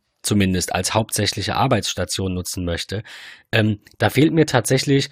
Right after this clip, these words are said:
die Hintergrundaktualisierung von Dateien und ich bin mir ziemlich sicher, dass Documents das auch noch nicht macht. Ähm, und ich hatte mir Nextcloud noch angeschaut, das sei dann an der Stelle, ähm,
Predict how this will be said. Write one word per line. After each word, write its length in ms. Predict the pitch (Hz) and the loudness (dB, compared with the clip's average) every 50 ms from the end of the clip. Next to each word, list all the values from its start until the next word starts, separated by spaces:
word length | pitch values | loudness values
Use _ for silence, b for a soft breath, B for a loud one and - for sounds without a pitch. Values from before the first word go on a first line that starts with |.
| B B B B B - | B B B B B -2
die 60 | 104 | 2
Hintergrundaktualisierung 1200 | 117 151 156 160 139 117 123 127 127 - 117 120 - - 127 110 107 107 101 117 120 104 113 107 | 4 4 6 4 4 4 4 2 2 2 0 0 2 2 2 2 2 2 2 2 2 2 2 0
von 200 | - - 104 104 | 0 0 0 0
Dateien 440 | 104 98 - - - 90 82 78 - | 0 -2 -4 -4 -4 -4 -4 -6 -8
und 160 | - 95 90 | -10 -10 -8
ich 240 | 92 - - _ _ | -8 -8 -10 _ _
bin 180 | - 123 135 135 | 2 4 4 6
mir 440 | 131 131 123 123 120 120 120 120 - b b b b b b b b _ _ - | 6 6 6 4 4 2 0 -2 -4 b b b b b b b b _ _ -4
ziemlich 400 | - - 139 151 165 165 143 - | 0 4 6 6 6 6 6 4
sicher, 280 | 156 151 - 165 156 | 2 2 4 4 4
dass 240 | 135 127 117 - _ | 4 4 2 0 _
Documents 560 | - 143 139 - - 139 123 123 120 - - | 2 2 4 4 4 2 4 2 2 0 0
das 300 | - 104 104 - - - | 0 -2 -2 -2 -2 0
auch 320 | - 113 131 - - - - - - | 0 2 2 0 -2 -6 -14 -8 -2
noch 320 | 120 123 135 135 - - | 2 4 4 4 2 2
nicht 400 | 143 143 143 139 - - - - | 2 2 2 2 0 -6 -6 -2
macht. 480 | 127 131 143 156 - - - - - - B B B B B B B B B B B - | 2 4 4 2 2 -4 -16 -18 -20 -20 B B B B B B B B B B B -4
Ähm, 520 | 117 117 117 113 117 113 113 117 120 - - _ | 0 0 2 4 4 4 4 2 0 -2 -6 _
und 380 | - 123 120 117 117 117 110 - | 0 2 4 6 4 4 2 2
ich 140 | 135 139 - | 2 4 4
hatte 160 | 156 151 147 | 4 6 6
mir 100 | 127 117 | 6 6
Nextcloud 760 | 117 123 139 139 - - - - - - 101 92 92 92 - | 6 4 4 2 0 -4 -6 -6 -4 -2 0 2 0 0 0
noch 120 | 110 - - | -2 -4 -2
angeschaut, 580 | - 98 98 92 98 - - 95 110 123 - | -2 -4 -2 -2 -2 0 2 4 4 2 2
das 120 | - - - | 0 -2 0
sei 160 | 98 98 98 | 2 2 4
dann 120 | 98 95 | 4 2
an 140 | 92 92 90 | 2 2 2
der 140 | - 90 92 | 4 2 2
Stelle, 400 | - - 92 87 87 90 90 - B B B B B B B B | 2 2 2 2 2 2 0 -2 B B B B B B B B
ähm, 400 | - 98 95 90 87 87 85 90 | 2 2 4 4 4 2 0 -2